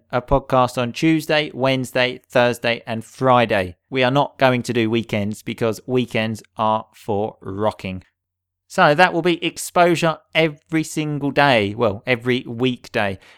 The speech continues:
And the podcast will be a bit shorter, the Tuesday, Wednesday, Thursday, Friday ones, like five to ten minutes. And they will come with transcripts, so you can listen and read English every day. And what did we say about listening and reading English?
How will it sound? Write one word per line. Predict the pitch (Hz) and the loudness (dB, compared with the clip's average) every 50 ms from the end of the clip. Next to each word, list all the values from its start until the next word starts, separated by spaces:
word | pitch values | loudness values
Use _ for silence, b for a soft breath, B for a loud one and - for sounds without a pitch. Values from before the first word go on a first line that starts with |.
| b b b | b b b
And | 175 160 147 143 | 2 2 4 2
the | 165 | 0
podcast | - - 202 185 - - 165 156 151 - | 4 4 2 4 4 4 4 4 4 2
will | 156 | 0
be | 143 160 | 0 0
a | 147 135 | 0 0
bit | 160 151 - | -2 -6 -6
shorter, | - - - 165 160 156 147 - - 113 | -6 -2 2 2 4 4 2 0 -2 -4
the | 107 110 110 - _ _ _ _ _ _ - | -2 -2 -4 -6 _ _ _ _ _ _ -8
Tuesday, | - - 135 127 113 - 117 117 | -2 -2 -2 -2 0 0 0 0
Wednesday, | 117 120 117 107 - 113 110 | 0 0 -2 -2 -2 -4 -4
Thursday, | 107 - 123 117 113 110 - 117 110 | -2 0 0 0 0 0 -2 -4 -6
Friday | 104 - - - 117 113 110 107 104 101 | -6 -6 -4 0 2 2 2 2 0 -2
ones, | 101 101 101 104 | -2 -4 -4 0
like | 131 131 - - | -2 -2 -2 -4
five | - - - 143 143 139 135 131 - | -2 2 4 4 6 4 4 2 -2
to | - - | -8 -12
ten | 135 - - 127 127 127 | -8 -4 -4 -4 -2 -2
minutes. | 127 127 117 101 - _ - - - _ _ _ _ _ _ _ _ _ - | -2 -2 -2 -2 -6 _ -12 -14 -14 _ _ _ _ _ _ _ _ _ -2
And | - 202 196 175 165 170 180 - _ - | 2 4 6 6 4 4 0 -2 _ 0
they | 175 180 | 2 2
will | 175 180 185 170 | 4 2 2 0
come | 175 - 180 180 180 | 0 -2 -2 0 0
with | 180 175 165 - _ - | 0 -4 -4 -8 _ -20
transcripts, | - - - 180 185 190 180 - - - - 143 113 - _ - - - - - - | -12 -4 -2 0 0 0 0 -2 -4 -2 -2 -2 -2 -4 _ -14 -14 -14 -14 -12 -10
so | - - | -4 -2
you | 160 135 139 156 151 | -2 -2 -2 -2 -2
can | - 170 160 147 143 | -2 -2 -4 -4 -4
listen | 147 156 185 185 - - 175 165 160 - | -2 -4 -4 -4 -2 -4 -6 -6 -4 -4
and | - 147 147 143 143 | -4 -2 -2 -4 -6
read | 151 135 139 160 151 143 143 139 143 _ - | -6 -2 0 2 2 2 2 0 -2 _ -6
English | - 135 127 127 127 131 131 - - - _ _ - | -4 -4 -2 -2 -2 -2 -2 -4 -8 -14 _ _ -2
every | 123 117 104 104 110 117 120 123 135 | -2 -2 -2 -2 -4 -2 0 0 2
day. | 135 170 165 156 123 107 95 b b b b b b | 4 4 4 4 4 2 -2 b b b b b b
And | - 120 127 | -6 0 2
what | 147 160 - - | 2 2 2 0
did | 165 156 147 | -4 -2 -2
we | 156 151 | -2 -2
say | 147 - 170 180 196 196 185 | 2 4 4 4 4 2 0
about | - 139 135 165 156 135 147 | 0 0 2 2 2 2 0
listening | 160 156 - 165 160 151 147 147 | -2 -2 -2 -4 -4 -4 -4 -6
and | - 131 131 131 | -4 -4 -2 0
reading | 139 151 147 139 143 135 123 | 0 0 0 0 0 -2 -2
English? | 120 147 151 170 170 175 202 208 - - - - | -4 -4 -4 -2 0 0 0 -2 -4 -8 -12 -14